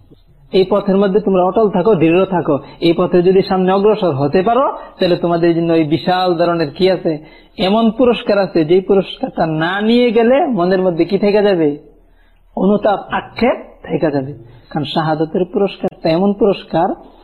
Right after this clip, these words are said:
যার জন্য রাসূল সাল্লাল্লাহু আলাইহি ওয়াসাল্লাম পর্যন্ত বারবার কি করেছেন? আগ্রহ প্রকাশ করেছেন, আকাঙ্ক্ষা প্রকাশ করেছেন যে আমার মনে চায় যে বারবার আমি কি জীবন লাভ করি, বারবার আল্লাহর রাস্তায় কি হই?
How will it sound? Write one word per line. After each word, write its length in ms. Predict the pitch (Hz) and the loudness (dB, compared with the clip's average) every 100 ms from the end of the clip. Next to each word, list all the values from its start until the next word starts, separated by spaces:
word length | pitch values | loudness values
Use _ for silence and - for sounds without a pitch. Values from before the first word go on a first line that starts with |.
| - - | -20 -14
যার 380 | 156 139 156 170 | -8 -4 -2 -2
জন্য 260 | 180 202 196 | 0 0 2
রাসূল 400 | 156 160 - 214 | 0 -2 0 0
সাল্লাল্লাহু 600 | 214 208 202 208 202 185 | 2 0 2 2 0 -2
আলাইহি 320 | 190 185 190 | -2 0 0
ওয়াসাল্লাম 360 | 180 175 180 175 | 0 0 -2 -2
পর্যন্ত 460 | 180 175 180 175 226 254 - - - | -2 0 -2 0 -2 -2 -6 -20 -16
বারবার 640 | 165 139 160 165 160 180 | -8 -4 -2 -2 -2 -2
কি 140 | 170 208 | -2 0
করেছেন? 420 | 214 208 180 143 143 - 120 107 - - | 2 2 -2 -6 -8 -20 -20 -20 -20 -12
আগ্রহ 400 | - 170 160 160 | -4 -2 0 -2
প্রকাশ 320 | 165 160 151 | -2 -4 -4
করেছেন, 360 | - 151 143 160 | -6 -6 -6 -4
আকাঙ্ক্ষা 360 | 160 165 165 165 | -4 -2 -2 -4
প্রকাশ 320 | 165 151 139 | -4 -6 -10
করেছেন 400 | - 165 143 147 - - - | -10 -8 -8 -10 -12 -20 -12
যে 120 | 156 156 | -4 0
আমার 280 | 160 175 | 0 0
মনে 260 | 165 180 180 175 | 0 0 -2 0
চায় 300 | 180 202 262 - - - | -2 -2 -6 -10 -20 -8
যে 120 | 156 | -2
বারবার 560 | 156 143 170 170 175 190 | 0 0 0 0 0 0
আমি 180 | 202 208 | 0 0
কি 340 | 202 175 131 - 147 | 2 0 -2 -6 0
জীবন 260 | 180 190 | 0 2
লাভ 160 | 175 165 - | 0 -2 -2
করি, 260 | 214 247 226 | 2 4 2
বারবার 420 | 156 160 156 165 | 0 -2 0 0
আল্লাহর 240 | 175 185 | 0 0
রাস্তায় 260 | 175 - 160 | -2 -2 -2
কি 140 | 190 | 0
হই? 200 | 180 147 | 2 0